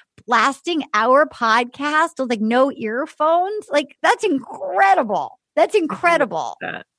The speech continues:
Speaker 2: I do like that.
Speaker 1: Where's Whittier?
Speaker 2: Uh, it's just, like, outside, kinda East L A.
Speaker 1: I get confused about, 'cause I didn't grow up here, and I still get confused. I, like, I get confused, like, where's Hemet? Like, I, I can't put my finger on exactly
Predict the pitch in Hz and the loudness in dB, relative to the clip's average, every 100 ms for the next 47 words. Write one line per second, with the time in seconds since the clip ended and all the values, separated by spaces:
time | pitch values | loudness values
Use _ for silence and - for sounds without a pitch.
0 | - 175 165 165 165 240 247 226 220 - | -10 -6 -4 -6 -6 -4 -2 -2 -6 -8
1 | - - - - 285 370 480 359 370 349 | -10 -10 -14 -8 2 4 4 4 2 2
2 | 269 190 - _ _ _ _ _ - - | 2 0 -2 _ _ _ _ _ -20 -20
3 | _ _ 214 226 262 359 - 247 185 196 | _ _ 0 2 0 -6 -6 -4 -2 -4
4 | - 190 185 185 185 - 190 180 185 190 | -6 -4 -2 -2 -6 -10 -12 -12 -14 -16
5 | - 185 180 175 180 180 196 _ _ _ | -10 -8 -6 -6 -8 -10 -14 _ _ _
6 | _ _ - - - 294 415 - 302 - | _ _ -16 -4 0 2 0 -2 -4 -2
7 | 220 202 160 - 190 190 175 _ _ _ | 0 0 -2 -4 0 0 -2 _ _ _
8 | - - 240 311 381 240 240 233 233 - | -18 -10 -6 -4 -4 0 2 2 0 -2
9 | 269 277 226 220 294 277 285 247 226 233 | 0 0 0 -4 -8 -10 -12 -14 -12 -8
10 | 226 214 208 214 196 214 240 240 214 247 | -6 -4 -2 -2 -2 -2 -2 -6 -2 -2
11 | 220 202 175 220 220 311 302 208 - 175 | 0 -2 2 2 2 2 4 2 -2 -6
12 | 170 - - 202 214 - 262 247 226 - | -6 -8 -2 0 0 0 0 2 0 -4
13 | _ _ - - 247 226 214 - 226 208 | _ _ -10 -2 0 0 -2 -2 0 0
14 | 196 170 190 190 185 170 | 0 0 -2 -2 -2 -4